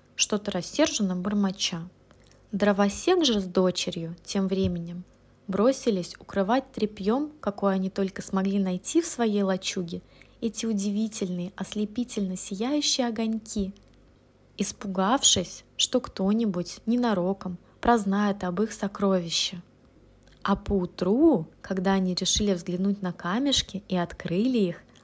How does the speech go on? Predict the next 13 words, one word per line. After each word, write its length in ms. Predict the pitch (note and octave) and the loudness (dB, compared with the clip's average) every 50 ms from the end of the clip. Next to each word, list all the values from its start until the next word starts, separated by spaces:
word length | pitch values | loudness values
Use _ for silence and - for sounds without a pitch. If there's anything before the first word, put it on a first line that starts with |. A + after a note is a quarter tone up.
| _ _ | _ _
оказалось, 680 | F#3+ G3+ - G3+ F#3 F3 F3 G3 G3 G3+ G3 F3+ E3+ | -10 -4 -2 -2 -2 2 2 2 2 2 2 0 -2
что 200 | - - - - | -4 -4 -2 0
это 180 | F3+ F3 - - | -2 -2 -2 -8
самые 500 | - - - - F#3+ G#3+ A#3 A3+ G#3 F#3+ | -10 -8 -2 0 0 2 2 2 2 2
настоящие, 1040 | F3 F3+ E3 - - - F3+ E3+ E3 F3+ F3+ G#3 A3 G#3+ - - - - E3 E3 E3 - - - - - | 0 -2 -6 -8 -6 -4 -4 -2 0 0 0 2 2 2 2 2 0 -2 -6 -8 -8 -12 -20 -20 -10 -4
драгоценные 1080 | G3+ G#3 A3+ G#3+ A3 G#3 G3+ G#3 - - - F3 F3 F#3 G#3 G#3 G3 F3+ E3+ E3 E3 - - - - | 0 0 2 2 2 0 0 -2 -6 -4 -2 -2 0 2 2 2 0 0 -2 -4 -8 -12 -18 -20 -18
самоцветы. 1000 | - - - - G3 F#3+ G3 G3 - - F#3+ F3+ F#3 F3+ F3 E3+ - - E3 D#3+ - - _ - - _ _ _ - - _ _ _ _ _ - - | -16 -8 -2 0 2 2 0 0 -4 -8 -2 0 2 0 0 -2 -4 -10 -12 -12 -12 -18 _ -20 -20 _ _ _ -20 -20 _ _ _ _ _ -14 -6
Один 420 | - F#3 E3+ E3+ F3+ G3+ C4+ D#4+ | -4 -4 -2 0 0 0 0 0
за 160 | E4 - D#4 C#4+ | 0 -2 -2 0
другим 600 | D4 D4 C#4+ C4 G#3 F3 F#3 F#3 F3+ F3+ G3 - - | 2 0 2 2 0 0 0 -2 -2 -2 -4 -6 -4
они 240 | - F#3 F3 F3+ F3+ | -2 -2 0 0 0
носили 500 | F3 F3+ F3 - - - - A3+ C4 D4 | 0 -2 -2 -4 -4 -2 0 2 2 2
самоцветы 920 | C#4+ - - B3 A3+ A3+ A3 A3 - - F#3+ F#3+ F#3 F3+ F3+ - F3 E3+ | 0 0 -4 -2 -2 -2 -2 -4 -6 -4 -2 -2 -2 -2 -4 -8 -12 -12